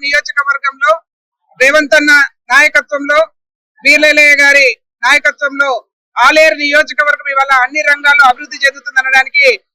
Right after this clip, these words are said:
ఇవాళ ఒక మంచి నిదర్శనము. పద్దెనిమిది కోట్ల రూపాయలు జిల్లా వ్యాప్తంగా వస్తే సుమారుగా ఆలేరు నియోజకవర్గానికి సగ భాగం ఇవాళ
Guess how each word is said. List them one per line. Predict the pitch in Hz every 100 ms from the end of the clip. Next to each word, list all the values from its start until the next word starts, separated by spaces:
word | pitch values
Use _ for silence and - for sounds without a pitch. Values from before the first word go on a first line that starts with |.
| _
ఇవాళ | 262 269
ఒక | 262 254
మంచి | 247 262 285 339
నిదర్శనము. | 285 294 - 285 285 339 - _ _ _ 269
పద్దెనిమిది | 269 320 320
కోట్ల | 294 311 320 311
రూపాయలు | 302 - 302 302
జిల్లా | 247 269 294
వ్యాప్తంగా | 294 285 294 285 285
వస్తే | - 320 349 - _ _
సుమారుగా | - 294 320 311 302 277 247 - 247
ఆలేరు | 311 320 320
నియోజకవర్గానికి | 285 294 302 311 302 294 294 294 285 302 302 240 _ _ _
సగ | 277 320
భాగం | 302 311 330 330
ఇవాళ | 311 302